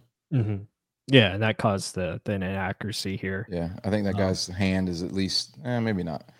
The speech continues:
Speaker 2: but he had, he had to change his throwing motion right there to avoid, uh, the, the ends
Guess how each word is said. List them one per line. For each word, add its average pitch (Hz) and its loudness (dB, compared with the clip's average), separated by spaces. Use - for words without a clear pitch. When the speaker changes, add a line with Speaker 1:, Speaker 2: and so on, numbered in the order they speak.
Speaker 2:
but 101 6
he 117 8
had, 127 12
he 135 8
had 147 10
to 120 4
change 120 4
his 98 2
throwing 104 4
motion 104 0
right 117 -2
there 123 -4
to 104 2
avoid, 98 0
uh, 90 0
the, 87 -2
the 90 -6
ends 98 -2